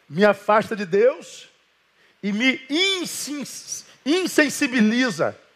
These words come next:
Me torna diminuído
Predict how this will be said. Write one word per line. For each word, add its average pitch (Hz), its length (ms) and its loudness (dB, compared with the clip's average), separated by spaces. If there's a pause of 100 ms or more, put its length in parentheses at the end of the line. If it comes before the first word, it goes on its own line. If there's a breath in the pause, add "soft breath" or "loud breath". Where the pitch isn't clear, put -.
(2000)
Me 202 160 2
torna 226 680 2 (720)
diminuído 247 960 -2